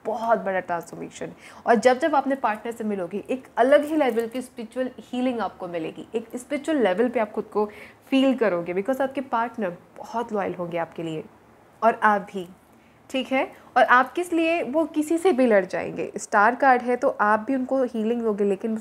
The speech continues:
मैं देख सकती हूँ कि आप यहाँ पर जो भी male female मुझे देख रहे हैं पाइल टू, जिन्होंने भी choose की है, आपको आपके partner बहुत healing देंगे। और जब जब आप अपने partner को देखोगे, soul को relax करने वाला सुकून आपको मिलेगा,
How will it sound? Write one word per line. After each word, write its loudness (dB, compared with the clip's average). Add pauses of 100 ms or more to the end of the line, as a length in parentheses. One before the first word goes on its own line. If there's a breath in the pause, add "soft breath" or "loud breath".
मैं -4
देख -2
सकती -8
हूँ -10
कि -6 (120)
आप -2
यहाँ -8
पर -8
जो -2
भी -2 (160)
male -6
female -6
मुझे -6
देख -8
रहे -4
हैं -4
पाइल -2
टू, -8
जिन्होंने 0
भी -2
choose -6
की -2
है, -2 (680 loud breath)
आपको 4
आपके 2
partner 0 (180)
बहुत -4
healing -4
देंगे। -8 (1000)
और 0
जब 4
जब 2
आप 2
अपने -4
partner -2
को -2
देखोगे, -2 (680)
soul 2
को 0
relax 0
करने 0
वाला 0
सुकून -8
आपको -10
मिलेगा, -6